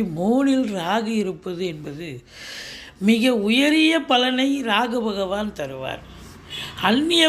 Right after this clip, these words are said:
பொருளாதாரம் வீடு தேடி வரக்கூடிய ஒரு சூழல். உள்நாட்டு வாணிபம், வெளிநாட்டு வாணிபம்,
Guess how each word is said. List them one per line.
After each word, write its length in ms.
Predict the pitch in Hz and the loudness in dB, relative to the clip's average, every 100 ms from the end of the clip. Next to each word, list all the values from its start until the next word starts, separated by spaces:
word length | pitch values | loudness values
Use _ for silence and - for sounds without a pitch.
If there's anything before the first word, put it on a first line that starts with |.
| 311 | 4
பொருளாதாரம் 1000 | 247 233 285 302 285 277 262 254 269 240 | 0 2 4 6 6 6 4 4 -2 -4
வீடு 300 | 220 247 247 | -4 -4 -4
தேடி 320 | 240 247 254 | -2 -2 -2
வரக்கூடிய 640 | 233 208 214 214 202 190 190 | -4 -4 -6 -6 -4 -2 -2
ஒரு 180 | 170 165 | -4 -4
சூழல். 420 | 143 180 185 220 208 | -6 -6 -2 -2 -2
உள்நாட்டு 640 | 165 208 247 254 240 254 | 0 2 4 2 0 -4
வாணிபம், 560 | 240 190 202 220 214 240 | -4 -2 -2 -2 -4 -6
வெளிநாட்டு 640 | 208 175 208 214 220 233 | -6 -6 -4 -4 -2 -2
வாணிபம், 540 | 220 175 180 175 190 | -2 0 -2 -4 -6